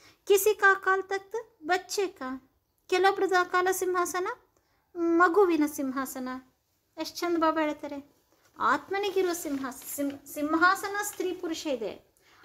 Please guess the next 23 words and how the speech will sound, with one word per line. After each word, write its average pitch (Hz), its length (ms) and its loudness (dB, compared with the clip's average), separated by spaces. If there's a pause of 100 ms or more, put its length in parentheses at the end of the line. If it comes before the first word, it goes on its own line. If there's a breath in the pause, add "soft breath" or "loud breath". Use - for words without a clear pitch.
(100 soft breath)
ಆದ್ರೆ 277 240 -2
ಆತ್ಮ 285 520 -2
ಸ್ತ್ರೀ 339 300 -4
ಪುರುಷ 320 380 -8
ಚಿಕ್ಕ - 320 -10 (100)
ದೊಡ್ಡ 202 200 -6
ಇಲ್ಲ. 196 260 -6 (880 soft breath)
"ಬಾಪ್ 247 420 0
ಬೇಟ್ 262 240 -4
ಬಚ್ಚೋಂಕು 226 680 -6
ರೂಹಾನಿ 233 480 -2
ಡ್ರಿಲ್ 233 380 -4
ಸಮಝಾತೇ - 680 -14
हैं." - 260 -18 (540 soft breath)
ಬಾಬಾ 214 360 0
ಕುಳಿತು 294 480 -4
ಮಕ್ಕಳಿಗೆ 220 840 -8 (300 soft breath)
ಆತ್ಮಿಕ 294 640 -2
ಡ್ರಿಲ್ 240 340 -4
ಹೇಳಿಕೊಡ್ತಾರೆ. 196 800 -8 (640)
ಆತ್ಮಜ್ಞಾನವೇ 240 1040 0
ಆತ್ಮಿಕ - 640 -12
ಡ್ರಿಲ್. 190 420 -8